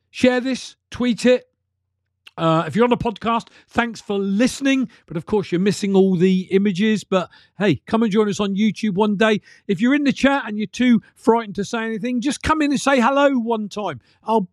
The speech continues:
make you feel special. I'll make you feel welcome. That's why I do this live, because I can't interact with my audience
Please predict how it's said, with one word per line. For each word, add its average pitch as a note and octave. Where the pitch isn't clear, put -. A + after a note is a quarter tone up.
make A#3
you A3
feel B3
special. A3
I'll G3+
make B3
you A#3+
feel B3
welcome. G3+
That's A3+
why A3+
I A3+
do A#3
this G3
live, D#3+
because G3
I G#3+
can't G3+
interact G3
with G3
my F#3
audience E3+